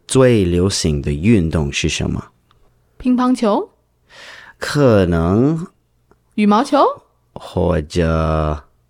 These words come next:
Speaker 1: 篮球，我觉得。对零零后的generation，篮球是最流行的。
Speaker 2: 哦，真的吗？
Speaker 1: 对。
Speaker 2: 零零后的男生经常聊篮球，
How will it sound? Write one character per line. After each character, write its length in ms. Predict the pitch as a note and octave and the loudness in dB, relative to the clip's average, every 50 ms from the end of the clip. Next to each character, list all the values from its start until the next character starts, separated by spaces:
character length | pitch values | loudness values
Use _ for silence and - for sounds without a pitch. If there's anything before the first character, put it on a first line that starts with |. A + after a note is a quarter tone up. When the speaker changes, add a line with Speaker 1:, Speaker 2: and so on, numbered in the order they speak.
| _ _ _ _ _ _ _ _ _ - | _ _ _ _ _ _ _ _ _ -6
Speaker 1:
篮 260 | - D#2+ D2+ D2+ D#2+ | -6 -4 -4 -4 -6
球， 300 | - - - - - - - | -6 -6 -6 -8 -8 -8 -6
我 140 | - - | -6 -6
觉 140 | D2 D2 - | -4 -4 -6
得。 220 | - - - - - - _ _ _ | -6 -6 -8 -10 -12 -16 _ _ _
对 360 | - B2 A2 G2+ F#2+ F2 E2 - | 0 2 2 2 2 0 -2 -2
零 360 | D#2+ F2 E2+ E2+ F#2+ A2 A2 | -4 -2 -2 0 0 0 0
零 160 | G2 F2 E2 | 0 -2 -2
后 260 | D2+ - G#2 G2+ F#2+ | -4 -2 0 0 0
的 380 | F2 D#2 D#2+ D2+ - - - _ _ _ - | 0 -2 -4 -6 -8 -8 -12 _ _ _ -6
generation， 720 | F#2+ F2+ E2 D#2+ D#2+ E2+ F2 - - F2+ E2+ D#2 D2+ D2+ - | -4 -2 -2 -2 -2 -2 -2 -4 -4 -4 -4 -4 -6 -8 -8
篮 220 | - E2 E2 D2+ E2+ | -8 -6 -6 -6 -6
球 200 | - - D2+ - | -6 -8 -8 -8
是 180 | - - C#2 - _ _ | -8 -10 -12 -12 _ _
最 480 | - - B2 B2 G2+ F#2 F2 E2+ D#2+ D2+ | -6 -2 0 0 2 2 0 -2 -2 -4
流 260 | D#2 D2+ D#2 D#2+ D#2+ | -4 -4 -4 -4 -6
行 160 | - - - - - | -6 -8 -8 -8 -8
的。 160 | - - - _ _ _ - | -8 -10 -12 _ _ _ -10
Speaker 2:
哦， 520 | F#3+ F3 F3 E3 D#3+ F3 E3+ E3 E3+ F3 F3 | -8 -6 -6 -6 -6 -6 -8 -8 -8 -12 -8
真 200 | - G#3 G3+ G3 | -4 -4 -2 0
的 40 | |
吗？ 320 | G3 F#3+ F#3 F3+ F3+ F#3 G#3 - | 0 0 0 -2 -2 -4 -6 -4
Speaker 1:
对。 260 | - E2 D#2+ D#2 - - _ _ _ - | -4 -4 -4 -4 -8 -12 _ _ _ -4
Speaker 2:
零 400 | - G#3+ A3 A3 A3+ A#3+ C4 C#4 | -2 0 2 2 2 2 0 0
零 220 | C4+ A#3+ A#3+ B3+ | 0 0 0 0
后 200 | A#3 C4+ C#4 B3 | 0 0 0 0
的 80 | G#3+ G3+ | 0 -2
男 320 | F#3 F3+ E3+ D#3+ E3 F#3 G#3+ | -4 -4 -4 -4 -2 -2 -2
生 440 | - - - G#3+ G#3 G#3 G#3 G#3+ A3 _ _ _ _ _ _ _ _ | -2 -2 -2 -2 0 -2 -4 -4 -8 _ _ _ _ _ _ _ _
经 240 | - - B3+ C4+ | -4 0 0 0
常 320 | C#4 C4+ - G3+ F#3+ F3 F#3 | 0 0 -2 -4 -4 -2 0
聊 440 | F#3 F3+ E3 D#3+ D#3+ E3 E3+ F3 F3 | 0 0 0 -2 -4 -4 -6 -8 -6
篮 240 | F3 E3 D#3 E3 F#3 | -6 -6 -4 -6 -6
球， 320 | - - F#3 - - G3+ | -8 -8 -8 -8 -8 -10